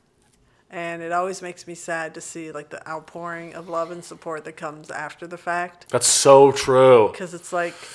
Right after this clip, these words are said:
Speaker 1: if that person had just known how well liked they were. And I'm old, so I'm, like, facing my mortality a little bit,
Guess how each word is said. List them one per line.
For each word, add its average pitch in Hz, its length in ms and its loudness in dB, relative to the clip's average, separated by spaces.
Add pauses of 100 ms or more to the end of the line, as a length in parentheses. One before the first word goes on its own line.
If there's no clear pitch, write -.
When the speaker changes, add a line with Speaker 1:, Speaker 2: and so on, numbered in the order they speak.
(200)
Speaker 1:
if 196 340 -10
that 190 280 -2
person 196 460 -8
had 170 280 -10
just 180 360 -6
known 165 640 -8 (760)
how 165 280 -4
well 165 180 -6
liked 156 480 -10
they 160 140 -10
were. 151 400 -10 (720)
And 147 400 -14 (120)
I'm 240 240 -4
old, 208 320 -4
so 190 100 -6
I'm, 185 140 -2
like, 202 160 -6
facing 185 400 -10
my 175 120 -10
mortality 175 920 -10
a 214 80 -10
little 233 220 -6
bit, 262 280 -4